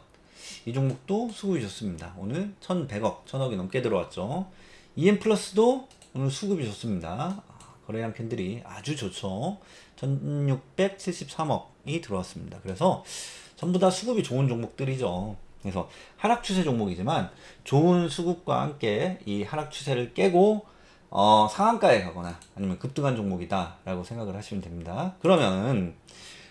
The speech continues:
우리가 이제 그 하락 추세다라고 하는 것, 그러니까 일반적으로 상승 추세 종목이나 정배열 종목만 매매해라라고 얘기를 많이 들으셨을 거예요. 근데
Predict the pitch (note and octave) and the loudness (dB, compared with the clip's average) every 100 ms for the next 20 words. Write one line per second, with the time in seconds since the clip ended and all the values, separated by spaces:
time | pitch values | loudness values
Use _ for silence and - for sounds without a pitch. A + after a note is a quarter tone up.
0 | - C3+ F3+ D#3+ C#3+ C#3+ B2+ C3+ A2+ - | -10 0 4 4 4 0 0 0 0 -2
1 | F#3+ A#3 A#3 F#3 D#3 A2 G#2 G2 - - | -4 -4 -4 0 2 6 4 4 -4 -14
2 | - G#2 G#2 A#2+ D3+ B2+ A2 - - - | -4 -2 0 0 0 0 -2 -4 -18 -20
3 | - - - - A#2+ G#2+ - - B2+ E3 | -20 -20 -10 4 6 6 0 -2 2 6
4 | G#3 F#3+ F3+ D3 A2+ C#3+ G#2 F2 - - | 8 8 8 6 6 8 6 2 -8 -20
5 | - - G#3+ G#3+ A3 F#3+ F#3 F#3 E3 D3 | -8 0 0 2 0 0 0 0 0 0
6 | D3 B2+ D3 D3 C#3+ C3+ B2+ A#2+ A2+ G#2+ | 0 2 4 4 4 2 2 2 2 2
7 | F#2+ G#2+ G#2+ B2 G2+ F2+ - G2+ G2 A2+ | 2 2 2 2 2 -2 -4 -2 0 0
8 | D3+ F#3+ - - - - - _ - A#2+ | 0 0 -4 -18 -20 -20 -20 _ 2 4
9 | F#3 F#3 D3+ C#3 C3 E3+ D#3 C#3 A2 E2 | 6 6 4 2 2 2 2 -2 -4 -8
10 | D#2+ F#2+ - B2+ D3+ F#2 | -10 -10 -4 4 4 4